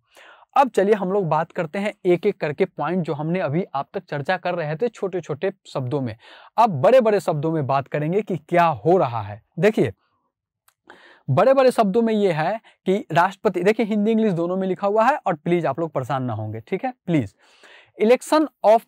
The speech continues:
President, राष्ट्रपति का जो इलेक्शन है उसके बारे में हम लोग बात करते हैं। तो जब राष्ट्रपति के इलेक्शन की बात करते हैं तो यहाँ पे एग्जाम का क्वेश्चन कई बार पूछा है कि इलेक्शन किस प्रकार के होते हैं। अब आर्टिकल आप संभाल लिए, टॉपिक हम संभाल रहे हैं, और बड़े ध्यान से समझिए, मैं अच्छे तरीके से आपसे बात कर रहा हूँ और पढ़ा रहा हूँ, ठीक है।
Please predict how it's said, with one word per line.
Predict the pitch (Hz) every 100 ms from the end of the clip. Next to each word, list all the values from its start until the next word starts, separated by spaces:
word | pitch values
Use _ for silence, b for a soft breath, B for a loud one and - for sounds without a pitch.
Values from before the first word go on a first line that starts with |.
| -
President, | 175 202 180 135 131
राष्ट्रपति | 160 202 - 208 262
का | 240 240
जो | 214 247 -
इलेक्शन | 170 180 - 233
है | 190 202 -
उसके | 208 -
बारे | 220 175 170
में | 165
हम | 165
लोग | 147
बात | 131 139
करते | - 123 -
हैं। | - 123 - B B -
तो |
जब | 208 233
राष्ट्रपति | 214 202 - 226 269
के | 233
इलेक्शन | 208 196 254
की | 240 196
बात | 185 190
करते | 190 - 240
हैं | 156 143
तो | 180
यहाँ | 185
पे | 427
एग्जाम | 381 143 180 220
का | 233
क्वेश्चन | 208 202 220
कई | 196 190
बार | 214
पूछा | 208 180 -
है | 143 160
कि | 190
इलेक्शन | 175 165 - 208
किस | - 190
प्रकार | 208 196 185
के | 175
होते | 147 156
हैं। | 165 B B B -
अब | 240 196
आर्टिकल | 202 262 254 247
आप | 202 220
संभाल | 262 254 254
लिए, | 294 320 -
टॉपिक | 226 262 233
हम | 240
संभाल | 214 165 139
रहे | 151
हैं, | 214
और | 240
बड़े | 254 262
ध्यान | 190 185
से | 190 233
समझिए, | 233 220 277
मैं | 254
अच्छे | 226 233
तरीके | 208 185 185
से | 180
आपसे | 160 196
बात | 151 135
कर | 156
रहा | 156
हूँ | 190
और | -
पढ़ा | 135 127
रहा | 113
हूँ, | 113
ठीक | 220
है। | 226